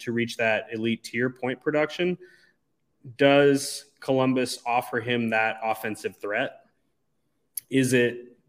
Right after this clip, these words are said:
that same machine that's gonna propel him to that same level, or is he gonna be the only game in town? Um, he had, uh, his lowest point production years have a super high correlation with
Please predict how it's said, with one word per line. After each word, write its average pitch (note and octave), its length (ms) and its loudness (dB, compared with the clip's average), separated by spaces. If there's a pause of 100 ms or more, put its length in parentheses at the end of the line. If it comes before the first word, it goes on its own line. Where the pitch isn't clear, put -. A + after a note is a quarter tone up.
that A#2+ 300 2
same A#2 800 -4
machine A#2+ 640 -2
that's A2 200 -8
gonna A#2 200 -6
propel A2+ 580 -4
him A2 560 -6
to - 100 -8
that A2 220 -4
same G#2 380 -4
level, G#2 320 -4
or G2+ 120 -4
is G2 140 -6
he B2 140 -6
gonna G#2+ 160 -4
be G#2+ 160 -2
the G#2 120 0
only G#2 240 -4
game G2+ 280 -6
in F#2+ 80 -8
town? F#2+ 320 -4 (640)
Um, A2+ 560 0 (800)
he D3 180 8
had, C3+ 560 6 (160)
uh, A#2+ 420 0
his B2 280 -4
lowest C3 460 4
point C3+ 220 2
production B2 500 0
years A2 600 0 (160)
have A2 160 -6
a G#2+ 40 -2
super C3+ 440 2
high A2+ 260 2
correlation G#2+ 840 0
with G#2 380 -2